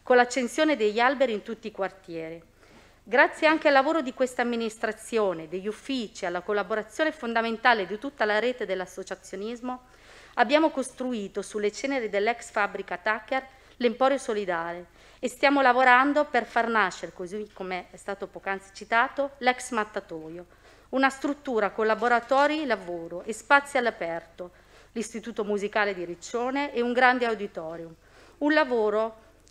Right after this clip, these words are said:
dove con la pratica e lo stare insieme si riducono i comportamenti poten-, potenzialmente a rischio dei giovani, si danno risposte ai disabili attraverso l'aggregazione anche lavorativa, sostenendo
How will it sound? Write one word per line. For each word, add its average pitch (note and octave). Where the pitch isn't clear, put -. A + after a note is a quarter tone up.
dove G#3+
con A#3
la A3+
pratica C#4+
e -
lo G#3+
stare A#3
insieme G#3
si A3
riducono C4
i A#3+
comportamenti A3
poten-, G#3+
potenzialmente A#3
a G#3
rischio G#3+
dei F#3
giovani, D#3+
si -
danno A3+
risposte A3
ai G3
disabili A#3
attraverso A3
l'aggregazione A3+
anche A#3
lavorativa, F3+
sostenendo A3+